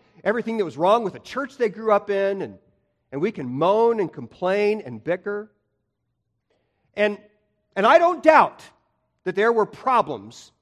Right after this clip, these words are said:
in your family and in your church. There's problems in our church because we're sinners. Your parents are sinners. Your pastors are sinners.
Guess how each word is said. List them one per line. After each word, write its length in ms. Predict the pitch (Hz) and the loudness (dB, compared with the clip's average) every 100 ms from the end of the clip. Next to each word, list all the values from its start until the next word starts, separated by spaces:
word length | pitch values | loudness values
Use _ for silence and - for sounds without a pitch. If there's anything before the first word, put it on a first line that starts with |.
| - | -8
in 120 | 147 | -6
your 120 | 139 | -6
family 520 | - 165 180 185 185 170 | -4 -4 -4 -4 -6 -6
and 100 | 147 | -8
in 100 | 139 | -8
your 120 | 131 | -10
church. 520 | - 90 _ - - _ _ _ _ _ _ _ _ - | -14 -20 _ -20 -20 _ _ _ _ _ _ _ _ -18
There's 140 | 123 | -12
problems 420 | - 165 214 214 | -2 0 0 -4
in 80 | 214 | -4
our 140 | 220 | -4
church 500 | 208 - - - - _ _ _ _ _ _ | -6 -12 -20 -20 -20 _ _ _ _ _ _
because 360 | - 127 185 185 | -14 -4 -4 -2
we're 120 | 196 | -6
sinners. 680 | 196 269 269 127 - - - _ _ _ - | -4 -2 -2 -6 -14 -20 -20 _ _ _ -8
Your 100 | 180 | -6
parents 360 | 196 269 311 247 | 0 2 0 -4
are 40 | |
sinners. 400 | - 180 131 107 | -8 -6 -6 -8
Your 100 | 165 | -8
pastors 520 | 226 247 277 277 226 | -2 0 0 -2 -10
are 80 | 170 | -10
sinners. 580 | - 131 90 71 _ | -10 -12 -12 -20 _